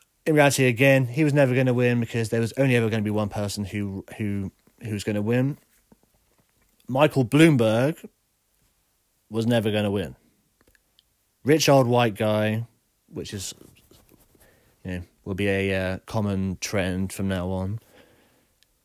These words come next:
This guy has an actual track record of supporting and enacting divisive policies,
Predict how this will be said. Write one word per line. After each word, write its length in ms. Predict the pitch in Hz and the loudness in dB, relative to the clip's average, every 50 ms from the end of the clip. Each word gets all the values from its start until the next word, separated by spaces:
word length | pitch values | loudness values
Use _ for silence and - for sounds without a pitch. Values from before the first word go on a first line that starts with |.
| _ _ _ _ _ _ _ _ _ _ _ _ _ _ _ _ _ _ _ _ _ _ _ _ _ _ _ _ _ _ _ _ - | _ _ _ _ _ _ _ _ _ _ _ _ _ _ _ _ _ _ _ _ _ _ _ _ _ _ _ _ _ _ _ _ -6
This 260 | - 117 139 139 - | 0 0 2 2 2
guy 220 | - 131 123 120 | 2 2 2 2
has 200 | 117 120 127 110 | 2 0 -2 -2
an 80 | 117 107 | -2 0
actual 340 | 123 135 123 - - 120 110 | 0 0 -2 -2 -4 -6 -6
track 240 | - - 113 - | -4 -4 -4 -2
record 400 | 104 110 107 104 - 107 101 95 | -2 -4 -4 -4 -4 -6 -6 -6
of 80 | 101 - | -6 -8
supporting 540 | - 104 - - 120 117 110 - - 104 104 | -10 -10 -8 -4 -2 -2 -2 -2 -4 -4 -4
and 100 | 104 101 | -4 -4
enacting 360 | 104 101 - - - 104 95 | -4 -6 -6 -8 -8 -8 -8
divisive 420 | 92 92 104 104 98 - - 87 | -6 -4 -4 -4 -4 -6 -10 -14
policies, 960 | - - 104 104 101 95 - - 101 98 95 95 95 95 95 92 90 - - | -12 -8 -6 -6 -6 -6 -6 -6 -6 -4 -4 -4 -6 -6 -8 -10 -10 -12 -14